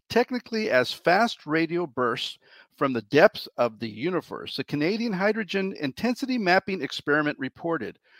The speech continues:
The project uses a high-powered radio telescope in British Columbia to receive the signals. These F R Bs, which I like to usually call them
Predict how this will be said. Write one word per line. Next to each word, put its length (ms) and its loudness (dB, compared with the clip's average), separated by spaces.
The 100 2
project 500 2
uses 360 -4
a 80 2
high-powered 720 2
radio 360 2
telescope 640 0
in 140 -8
British 340 0
Columbia 440 0
to 60 -4
receive 380 -4
the 80 -4
signals. 500 -4
These 580 2
F 200 0
R 160 6
Bs, 480 -2
which 260 -4
I 100 4
like 240 2
to 80 -8
usually 340 -8
call 280 2
them 200 -4